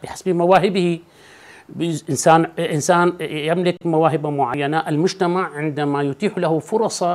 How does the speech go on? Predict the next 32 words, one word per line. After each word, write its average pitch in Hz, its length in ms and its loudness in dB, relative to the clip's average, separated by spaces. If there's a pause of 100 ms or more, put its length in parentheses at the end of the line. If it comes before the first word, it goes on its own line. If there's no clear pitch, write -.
(640)
يعني 151 280 0
ال-، 139 680 -4
تنمية 185 400 4
هذه 160 300 2
الموهبة 160 460 0 (220)
يكون 127 320 -4
مجتمعًا 127 460 -4
مبدعًا 151 640 2 (340)
ويساعد 139 420 0
على 139 100 -2
تربية 147 320 -2
الإبداع. 156 560 4 (500)
إذن 143 180 0
بهذا 185 340 4
المعنى 175 420 2 (380)
ال-، 147 160 -4
الإبداع 147 680 4
لا 170 200 6
يمكن 208 560 2 (140)
أن 165 180 0
ينمو 190 540 2 (300)
في، 147 260 0 (120)
في 135 300 -2 (220)
مجتمع 135 400 -2
التسلط 127 720 -6
والقمع 139 580 -4
والعنف 127 640 -4
وما 131 240 -4
أشبه - 200 -8
ذلك 147 300 -4
الموجه 117 320 -6
للأطفال. 107 360 -12